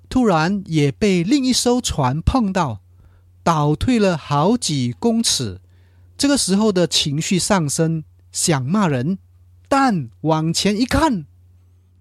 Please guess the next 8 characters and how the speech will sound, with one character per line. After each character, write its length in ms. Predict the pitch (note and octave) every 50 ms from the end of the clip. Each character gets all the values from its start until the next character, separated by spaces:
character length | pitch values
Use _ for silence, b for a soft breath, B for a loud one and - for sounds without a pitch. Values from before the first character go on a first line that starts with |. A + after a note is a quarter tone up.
| _ _ _
前 340 | - - - A3 G#3 B3 D4
面 300 | E4 F4 F4 D#4+ C4 C#4
那 100 | D4+ C#4
艘 300 | - - - A#3+ B3 A#3+
船 400 | - - - E3+ D3 E3 A#3 - - _ _ _ _
没 240 | G#3 A3 A#3 D4+ E4+
有 160 | E4 D4 A#3
人。 220 | A3+ A3 A#3+ B3